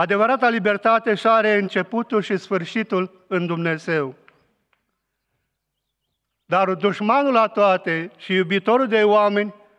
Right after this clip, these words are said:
făgăduiește și el o libertate, dar o libertate falsă, așa cum sunt toate lucrurile ce ies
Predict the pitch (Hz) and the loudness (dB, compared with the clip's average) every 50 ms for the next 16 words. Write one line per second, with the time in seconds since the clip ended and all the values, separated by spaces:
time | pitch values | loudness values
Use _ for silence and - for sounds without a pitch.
0 | _ _ - 202 202 185 196 202 175 185 202 202 208 240 220 - - 220 202 180 | _ _ -2 -2 0 2 0 -2 0 0 0 0 0 0 -2 -4 -4 -4 -4 -4
1 | - 269 240 220 214 214 208 214 208 - - - 185 180 185 185 147 175 170 160 | -4 -2 0 2 2 2 2 0 -4 -8 -4 -2 0 0 0 0 0 0 -2 -2
2 | 165 - 185 175 160 160 - 160 147 - - _ _ _ _ _ _ _ _ _ | -2 -2 0 0 0 -2 -4 -10 -12 -14 -16 _ _ _ _ _ _ _ _ _
3 | _ _ _ _ _ _ _ _ - 196 208 214 220 220 233 202 190 226 220 220 | _ _ _ _ _ _ _ _ -2 0 2 2 2 2 0 0 0 -2 -2 0
4 | 240 262 269 262 - 247 233 - - 254 254 240 214 196 175 - - 175 156 151 | 0 0 0 2 0 -4 -4 -2 0 2 4 4 4 2 -2 -4 -4 -4 -4 -4
5 | 143 - _ _ _ _ _ _ _ _ _ _ _ _ _ _ _ _ _ _ | -4 -10 _ _ _ _ _ _ _ _ _ _ _ _ _ _ _ _ _ _
6 | _ _ _ _ _ _ _ _ _ _ _ _ _ _ _ _ _ _ _ - | _ _ _ _ _ _ _ _ _ _ _ _ _ _ _ _ _ _ _ -2
7 | 185 196 185 - 240 233 233 247 226 202 - 226 220 208 - 240 262 254 - 302 | -2 0 0 2 0 0 0 0 -2 0 0 0 -2 0 0 0 0 0 0 -2
8 | 294 214 220 214 - 202 196 214 208 202 196 190 - 190 185 196 190 190 208 220 | 0 0 0 0 -2 -2 -2 0 0 0 0 0 -2 -2 0 0 0 0 0 -2
9 | 208 - | -6 -12